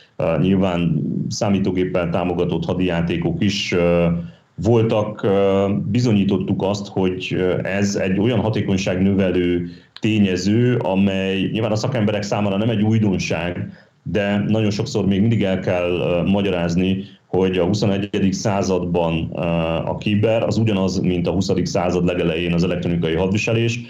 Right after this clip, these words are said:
Ha a szemben álló fél nem tud kommunikálni egymással,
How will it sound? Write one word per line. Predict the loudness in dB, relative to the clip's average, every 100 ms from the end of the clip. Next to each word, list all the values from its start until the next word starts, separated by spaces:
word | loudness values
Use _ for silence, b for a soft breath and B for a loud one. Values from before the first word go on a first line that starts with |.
| B -6
Ha |
a |
szemben | -4 -2 0
álló | 0 0
fél | 0 0
nem | 0
tud | 0
kommunikálni | 0 0 2 0 0 -2 -2
egymással, | -2 -2 -4 -2 -2 -2 -4